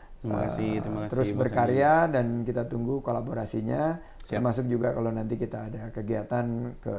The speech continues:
Speaker 2: International Book Fair,
Speaker 1: Ya.
Speaker 2: kita, eh, harap bisa
Speaker 1: Ik-, ya.
Speaker 2: bergandengan tangan ke depan.
Speaker 1: Siap, siap.
Speaker 2: Ada pesan penutup untuk rekan-rekan?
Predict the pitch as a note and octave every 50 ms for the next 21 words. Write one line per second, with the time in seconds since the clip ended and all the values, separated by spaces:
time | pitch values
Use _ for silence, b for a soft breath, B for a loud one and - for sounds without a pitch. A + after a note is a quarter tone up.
0 | F#2+ - A2 A2 G#2+ G#2+ G2 F2 A2 A2 A2 G#2 G2+ - - C3+ D3 D#3+ E3+ E3
1 | - - - - A#2 A2 - - - - - - - C3 - - G#2+ G#2 - -
2 | - - - - - G2+ G2 G#2+ G#2+ - F#2+ F2+ F#2 - - - - - A#2+ A#2+
3 | A2+ A2+ - - - A#2+ G#2+ F2+ - G#2+ G#2 G#2 G2+ G2+ G2+ G2 - b b b
4 | b b b b A2 G#2 - - - - - - A#2+ A2+ A2+ A2 A2 G#2 G2+ -
5 | F#2+ G2 G#2 G#2+ - F2+ - - - - - - - - G#2+ G2+ - - - -
6 | G2 - - - - C#3 B2+ C3+ C3+ C3+ B2 D3+ D3+ D3 D3 - D3+ D3+ D#3 -
7 | - - - - - D#3+ B2 A2 - B2+ B2 - - - - - C3+ C3 B2+ -
8 | -